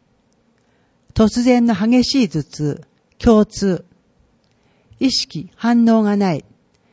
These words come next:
息をしていない。大怪我、大量出血。問い合わせ、お近くの消防署へ。四の八、上下水道料金センターの臨時休業。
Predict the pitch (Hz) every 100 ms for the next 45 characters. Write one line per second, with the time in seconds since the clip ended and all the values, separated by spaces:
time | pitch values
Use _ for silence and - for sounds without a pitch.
0 | _ _ - 269 247 180 147 - 196 190
1 | 185 170 - _ _ _ _ _ _ _
2 | - 247 247 254 202 135 - _ _ _
3 | - 247 269 262 254 226 240 - - 143
4 | - - _ _ _ _ _ _ _ _
5 | _ 233 233 226 208 202 - 185 - _
6 | _ _ _ 208 - - 254 - 233 226
7 | - 233 220 214 196 - 175 123 _ _
8 | _ _ _ _ _ _ _ _ _ _
9 | _ _ _ - 277 262 202 165 156 156
10 | - 165 151 _ _ _ _ 202 277 294
11 | 285 277 - 269 233 170 156 151 226 254
12 | 247 254 233 - 233 196 170 156 151 151
13 | 208 254 240 240 - 233 202 151 139 131